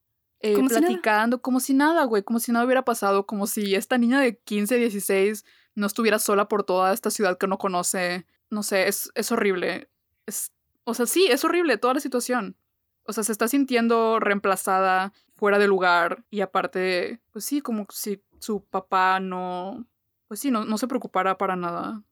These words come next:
Speaker 1: de lo que estaba pasando y de sus sentimientos, ¿no? Con toda la situación.
Speaker 2: Sí.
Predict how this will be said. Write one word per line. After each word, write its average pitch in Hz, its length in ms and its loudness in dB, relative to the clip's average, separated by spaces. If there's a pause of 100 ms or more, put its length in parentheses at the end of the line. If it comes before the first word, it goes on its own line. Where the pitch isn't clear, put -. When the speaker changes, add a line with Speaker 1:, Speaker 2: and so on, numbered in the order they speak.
Speaker 1:
de 202 80 -6
lo 190 100 -4
que 196 80 -8
estaba 185 260 -8
pasando 185 380 -4
y 180 40 -2
de 180 200 -2
sus - 180 -6
sentimientos, 185 640 -4
¿no? 185 160 -10
Con 190 140 -8
toda 185 140 0
la 185 60 -6
situación. 202 500 -10
Speaker 2:
Sí. 214 480 -2